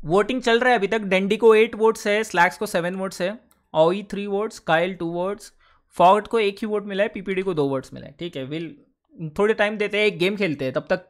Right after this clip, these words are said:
रहने दो, वोटिंग करते रहना, ठीक है। Why I O is most banned in टी आई? Because आई ओ, कैसे बोलूँ, बहुत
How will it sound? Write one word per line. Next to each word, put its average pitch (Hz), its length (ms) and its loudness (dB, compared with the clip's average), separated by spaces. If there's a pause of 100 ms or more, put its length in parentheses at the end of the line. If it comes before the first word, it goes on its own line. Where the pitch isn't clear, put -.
रहने 160 280 -2
दो, 131 140 -4
वोटिंग 151 400 -4
करते 165 260 -6
रहना, 127 300 -12 (1700)
ठीक 180 180 -8
है। - 300 -6 (4000)
Why 180 200 0 (100)
I 175 220 2
O 202 80 -2
is 202 160 -6
most 180 280 -8
banned 170 280 -6
in 170 140 -12
टी 160 160 -6
आई? 143 140 -2
Because 165 320 -6 (680)
आई 160 180 -2
ओ, 202 440 -2
कैसे 196 220 -10
बोलूँ, 135 300 -10 (120)
बहुत 196 420 -8